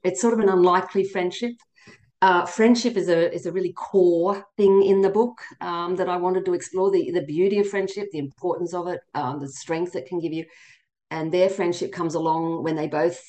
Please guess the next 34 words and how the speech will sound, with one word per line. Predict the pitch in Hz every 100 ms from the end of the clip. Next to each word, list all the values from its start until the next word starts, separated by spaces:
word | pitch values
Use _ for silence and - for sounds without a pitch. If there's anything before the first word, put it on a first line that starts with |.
| - _ _ _ _ _ _ _ _
sort | 190
of | 170
need | 185 175 180
it, | 202 -
and | 170 170 170 165 _ -
they're | 170 170
different, | 202 214 247 240
but | 185 -
you | 165
can | 175 170
see | - 196
even | 175 170
in | 170
their | 156
conversation | 160 151 143 160 147 160 143 123 120 - _ -
why | 151 156 151
they're, | 147 147 139 - -
they're | 135 131
sort | 131 131
of | 131
going | 120
to | 127
get | 127 127
along. | 123 82 90 - -
It's | 170
that | 202 196
feeling | 208 208 208 180
that | 151 165
when | 165 160
you | 160
meet | 170 175
someone | - 165 156 143
that, | 139 - -
that, | 139